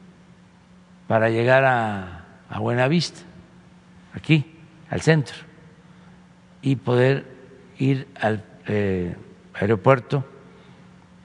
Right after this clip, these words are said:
Felipe Ángeles desde Buenavista hasta el aeropuerto en cuarenta, cuarenta y cinco minutos desde el centro. Y tenemos,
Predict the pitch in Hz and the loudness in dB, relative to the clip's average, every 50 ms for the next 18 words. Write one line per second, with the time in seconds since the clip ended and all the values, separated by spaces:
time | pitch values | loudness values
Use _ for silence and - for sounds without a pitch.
0 | - - - - - - - - - - - - - - - - 104 101 113 113 | -20 -20 -20 -20 -20 -20 -20 -20 -20 -20 -20 -20 -20 -14 -8 -6 -4 -4 -4 -4
1 | 110 120 120 123 113 107 127 127 123 110 95 98 107 110 104 95 95 107 110 104 | 0 0 0 0 0 -2 -2 -2 -2 -4 -4 -2 -2 -2 -2 -2 -4 -4 -2 -2
2 | 110 117 117 120 117 117 117 104 - - - 123 120 - - - - - - - | 0 0 0 0 0 -2 -2 -4 -6 -6 -6 -6 -6 -6 -10 -18 -20 -20 -20 -20
3 | - - - - - - - - - - - - - - - - - 101 92 - | -20 -20 -20 -20 -20 -20 -20 -20 -20 -20 -20 -20 -20 -20 -20 -12 -10 -10 -8 -4
4 | 101 101 101 101 104 110 110 98 - 123 120 107 - - - 123 - - - - | -4 -4 -2 -2 -2 -2 -2 0 0 0 0 0 -4 -8 -10 -10 -12 -16 -20 -20
5 | - - - - - - - - - - - - - - - 110 113 110 104 - | -20 -20 -20 -20 -20 -20 -20 -20 -20 -20 -20 -20 -18 -8 -4 -2 -2 -2 -2 0
6 | 110 110 113 120 127 127 113 113 117 113 117 110 107 98 92 95 87 - 113 113 | 0 2 2 2 0 -2 -2 -4 -2 -2 -2 -4 -4 -4 -6 -8 -6 -6 -4 -4
7 | 104 110 110 113 120 135 135 - - - - - - - - - - - - - | -4 -2 -2 -2 -2 -2 -4 -6 -12 -18 -18 -18 -18 -20 -20 -20 -20 -20 -20 -20
8 | - - - - - - - - - 107 87 92 110 98 - - 135 131 117 - | -20 -20 -20 -20 -20 -20 -16 -10 -8 -6 -4 -2 -4 -2 0 0 -2 -2 -2 -6
9 | - - - - - - - - - - - - - - - - - - - - | -12 -18 -20 -20 -20 -20 -20 -20 -20 -20 -20 -20 -20 -20 -20 -20 -20 -20 -20 -20
10 | - - - - - - - - - - - - - - - - - - - - | -20 -20 -20 -20 -20 -20 -20 -20 -20 -20 -20 -20 -20 -20 -20 -20 -20 -20 -20 -20
11 | - - - - - - - _ - - - - - - - - - - - - | -20 -20 -20 -20 -20 -20 -20 _ -20 -20 -20 -20 -20 -20 -20 -20 -20 -20 -20 -20
12 | - - - 147 160 185 180 151 160 165 160 165 175 185 180 180 185 185 - - | -16 -2 2 4 6 6 4 4 2 4 6 6 8 8 8 8 6 6 4 0
13 | - - | -6 -12